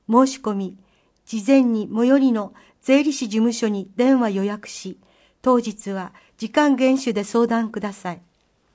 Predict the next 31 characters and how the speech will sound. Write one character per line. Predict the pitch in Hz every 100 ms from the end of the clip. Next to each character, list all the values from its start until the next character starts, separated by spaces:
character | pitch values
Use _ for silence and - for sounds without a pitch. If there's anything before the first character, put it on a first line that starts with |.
| _ _ _ _ -
問 | 302
い | 277
合 | 202
わ | 196
せ、 | - 180 170 _ _ _ _ _
関 | - 285 277
東 | 269 269 269
信 | 269 262
越 | 240 220 - 185 - _
税 | 254 269
理 | 262
士 | 269 -
会 | 196 185 -
下 | - - 254
館 | 262 254 240
支 | 233 185
部。 | 170 - _ _ _ _ _ _ _ _ _ _ _ -
電 | 247 233
話、 | 185 180 - _ _ _ _ _
ゼ | 262
ロ | 269 294
二 | 294 269 269
九 | 262 233
六 | 208 202 - 170 - _ _ 220
七 | 220 247 269
六 | 240 226 196
の | 190 185 _ _ _
二 | 233 262 277
二 | 254 247 233 208
一 | 208 202
二。 | 190 175